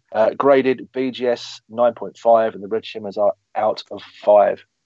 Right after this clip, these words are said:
This guy's probably two or three years away from the major leagues. How much has that card sold for in the last two weeks?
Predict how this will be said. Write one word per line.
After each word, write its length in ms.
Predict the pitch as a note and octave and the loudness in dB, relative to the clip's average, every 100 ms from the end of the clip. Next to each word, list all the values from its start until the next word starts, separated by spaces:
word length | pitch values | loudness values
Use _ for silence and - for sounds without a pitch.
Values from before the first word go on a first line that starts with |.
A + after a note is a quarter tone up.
| _ - - - - | _ -20 -20 -8 -2
This 160 | C3+ | 2
guy's 260 | C#3+ B2+ A2 | 4 4 4
probably 280 | C#3 A#2 A#2 | -2 -2 -4
two 200 | - D3 | 0 0
or 80 | |
three 220 | B2+ B2+ A#2+ | 0 -4 -2
years 280 | A#2+ A2+ | -2 -2
away 360 | - G#2+ A#2 A2+ | -6 0 2 2
from 300 | - A2+ G#2+ | -2 -12 -10
the 60 | A2 | -4
major 300 | A2+ G#2+ A2 | -2 -2 0
leagues. 420 | C3 C3 - - _ _ _ _ - | 2 2 -4 -20 _ _ _ _ -4
How 200 | C#3 C3+ | 2 2
much 380 | C3 A#2 - - - | 2 0 -4 -14 -10
has 200 | G#2 G2 | -6 -2
that 200 | A2+ - | -4 -2
card 240 | A2 - | -2 -2
sold 300 | - A2 G2+ | -2 -2 -2
for 300 | - G#2+ G#2+ | -4 -2 -2
in 60 | G2+ | -2
the 100 | G2 | -6
last 500 | G2 G2+ - - _ - | 0 0 -2 -16 _ -20
two 260 | - F#2+ F#2 | -16 -14 -12
weeks? 520 | F#2 - - - | -14 -16 -20 -20